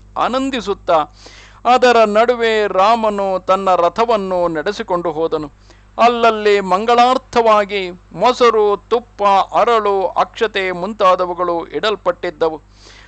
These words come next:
ಪ್ರತಿಯೊಬ್ಬರು ತಮ್ಮ ತಮ್ಮ ಮನೆಯ ಬ್ಯಾ-, ಬಾಗಿಲಲ್ಲಿ ಸುಗಂಧದ ನೀರನ್ನು ಚೆಲ್ಲಿ ಧೂಪಗಳನ್ನು ಹಾಕಿದ್ದರು.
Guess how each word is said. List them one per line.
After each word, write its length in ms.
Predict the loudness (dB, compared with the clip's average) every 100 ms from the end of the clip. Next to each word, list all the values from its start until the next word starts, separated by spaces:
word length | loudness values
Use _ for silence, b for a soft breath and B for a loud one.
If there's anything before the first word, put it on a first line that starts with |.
| b
ಪ್ರತಿಯೊಬ್ಬರು 880 | 2 2 2 2 2 4 4 6 4
ತಮ್ಮ 380 | 4 0 2 0
ತಮ್ಮ 380 | 2 0 2 0
ಮನೆಯ 460 | 2 0 2 2 2
ಬ್ಯಾ-, 260 | 0 0 0
ಬಾಗಿಲಲ್ಲಿ 840 | 2 2 0 -2 -2 -2 -2 -2
ಸುಗಂಧದ 680 | -4 -2 0 0 0 0 2
ನೀರನ್ನು 760 | 0 -2 -4 -4 -4 -4 -4
ಚೆಲ್ಲಿ 720 | -6 -6 -6 -4 -6 -6 -6
ಧೂಪಗಳನ್ನು 800 | -8 -6 -2 0 2 0 0 -4
ಹಾಕಿದ್ದರು. 760 | -4 -4 -6 -6 -4 -4 -6 b